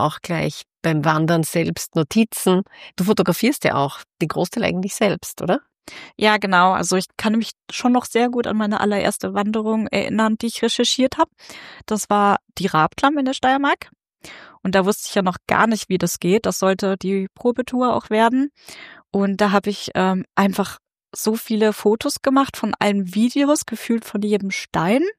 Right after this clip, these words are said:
Speaker 1: <laughs>
Speaker 2: Hab mir dann auch zusätzlich noch ins Handy dann Notizen eingesprochen. Sowas wie, äh, nach Kilometer eins Komma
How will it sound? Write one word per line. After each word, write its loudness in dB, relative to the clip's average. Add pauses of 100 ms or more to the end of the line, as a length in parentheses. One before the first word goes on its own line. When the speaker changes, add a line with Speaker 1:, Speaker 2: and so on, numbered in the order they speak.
(320)
Speaker 1:
<laughs> 0
Speaker 2:
Hab 2
mir 6
dann 6
auch 2
zusätzlich 2
noch 2
ins -4
Handy 2
dann 2
Notizen -2
eingesprochen. -4
Sowas -2
wie, 4 (320)
äh, 4
nach 2
Kilometer 0
eins -2
Komma -2